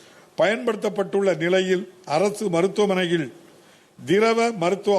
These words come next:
ஆக்சிஜன் வழங்குவதற்காக ஐம்பது கோடி ரூபாய், கோவிட் பெருந்தொற்றின் மூலம் மூன்றாம் அலை தொடர்பான முன்னேற்பாடுகளையும் முன்னேற்பாடு நடவடிக்கைகளுக்கு ரூபாய் ஐம்பது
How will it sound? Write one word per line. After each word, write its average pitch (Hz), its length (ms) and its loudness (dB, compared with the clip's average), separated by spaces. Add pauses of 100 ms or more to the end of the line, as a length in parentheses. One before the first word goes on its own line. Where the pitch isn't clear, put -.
(100)
ஆக்சிஜன் 202 440 0
வழங்குவதற்காக 180 760 2 (540)
ஐம்பது 208 360 2
கோடி 185 300 2
ரூபாய், 185 340 0 (540)
கோவிட் 208 480 2
பெருந்தொற்றின் 202 680 0 (200)
மூலம் 180 340 0 (180)
மூன்றாம் 220 460 0 (240)
அலை 185 140 0 (160)
தொடர்பான 185 460 0
முன்னேற்பாடுகளையும் 175 1000 -2 (480)
முன்னேற்பாடு 208 720 0 (120)
நடவடிக்கைகளுக்கு 175 880 0 (400)
ரூபாய் 175 340 2 (260)
ஐம்பது 202 280 0